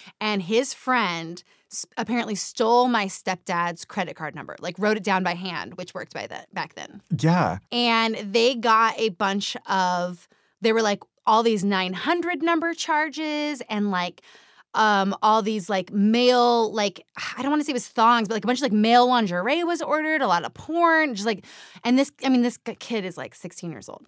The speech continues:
Speaker 2: Yeah.
Speaker 1: And they finally realized, they're like, "Oh my God, our credit card was stolen and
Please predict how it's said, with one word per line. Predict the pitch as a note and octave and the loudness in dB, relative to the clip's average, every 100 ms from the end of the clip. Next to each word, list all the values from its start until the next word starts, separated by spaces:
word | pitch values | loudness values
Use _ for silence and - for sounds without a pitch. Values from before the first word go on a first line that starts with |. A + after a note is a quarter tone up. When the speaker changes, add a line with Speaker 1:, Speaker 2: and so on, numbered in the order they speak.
| - | -8
Speaker 2:
Yeah. | C3+ C#3+ G2 D2+ - | 2 4 4 -2 -4
Speaker 1:
And | A#3 A3+ A3+ A3 | 0 0 0 0
they | A3+ | 0
finally | G#3+ A#3+ A#3+ A3+ | 0 0 0 2
realized, | B3 A3 G#3 | 2 0 0
they're | G3+ | -2
like, | F#3+ - | -2 0
"Oh | B3 | 0
my | B3 | 2
God, | A#3 A3 | 2 2
our | G#3+ | 2
credit | - D#4 D#4 | -2 -4 -2
card | D#4 | -4
was | C4+ | -4
stolen | - A#3+ A#3+ A3+ A3+ - | -4 -2 -2 -2 -4 -4
and | A#3+ B3 A#3 | -2 0 0